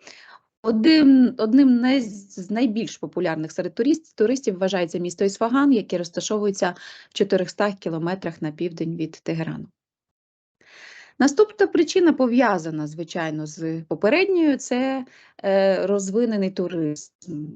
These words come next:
можливість відпочити на найкращих гірсь-, гірськолижних курортах. В Ірані знаходиться багато гірських районів, які придатні для гірськолижного спорту, деякі з них стали останнім часом набирати популярність у іноземних туристів.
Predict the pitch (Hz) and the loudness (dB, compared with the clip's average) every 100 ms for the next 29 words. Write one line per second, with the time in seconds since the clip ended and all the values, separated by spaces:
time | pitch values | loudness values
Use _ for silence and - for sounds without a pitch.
0 | 113 - - 208 208 220 247 226 226 214 | -20 -16 -6 -4 -2 2 2 2 0 -2
1 | 202 196 233 233 208 220 220 202 208 202 | 0 -2 0 0 -2 -2 -2 -2 -2 -2
2 | 208 180 196 - 196 190 190 180 185 185 | -4 -4 -4 -4 -4 -2 -2 -2 -2 -4
3 | 180 - 185 160 151 151 - - 185 196 | -8 -4 -2 0 -2 -6 -14 -12 -4 -2
4 | 202 - 226 220 214 196 202 202 208 196 | -4 -4 -2 0 0 0 -2 0 0 -2
5 | 196 185 196 196 170 175 - 180 165 196 | -2 -4 -2 -2 -2 -6 -6 -8 -2 0
6 | 226 294 277 - - - 214 285 285 254 | 4 4 4 -2 -16 -6 0 0 0 -2
7 | 240 220 190 180 185 180 190 196 196 202 | -2 -2 -4 -4 -4 -4 -6 -6 -2 -2
8 | 185 180 180 - 240 226 214 202 233 208 | -2 -8 -10 -2 -2 0 -2 2 2 2
9 | 180 180 170 - 180 180 180 175 180 175 | -4 -4 -8 -6 -2 -2 -2 -4 -6 -6
10 | 170 175 165 170 165 - - - _ - | -6 -6 -6 -4 -8 -10 -20 -20 _ -20
11 | _ _ - 196 190 196 190 180 147 185 | _ _ -4 0 2 2 2 -4 -4 -4
12 | 185 170 170 170 - 175 175 175 170 165 | -2 -4 -6 -8 -6 -6 -4 -4 -4 -4
13 | 160 185 247 320 - 247 | -6 -2 0 0 -2 -6